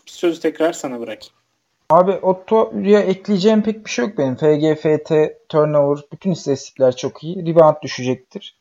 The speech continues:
Speaker 2: E, ilk elli performansı gelir ama otuz otuz beşten draft etmeye değer bir oyuncu benim gözümde değil.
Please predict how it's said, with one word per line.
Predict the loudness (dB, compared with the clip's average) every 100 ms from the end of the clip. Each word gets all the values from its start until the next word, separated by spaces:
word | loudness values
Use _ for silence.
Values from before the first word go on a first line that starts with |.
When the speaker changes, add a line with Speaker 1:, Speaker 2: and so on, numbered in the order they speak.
| _ _ _ _ _
Speaker 2:
E, | -2
ilk | 0 -2 4
elli | 6 6 6
performansı | 4 6 2 2 0 0
gelir | 0 2 0 -4 -6
ama | -2 -2
otuz | -2 0
otuz | -2 -2 -2
beşten | 0 0 -2 0 4
draft | 4 4
etmeye | -4 -4 -8 0
değer | 4 4 4
bir | 2
oyuncu | 0 -2 -8 -2
benim | 2 2 4
gözümde | 2 0 -2 0
değil. | 0 -2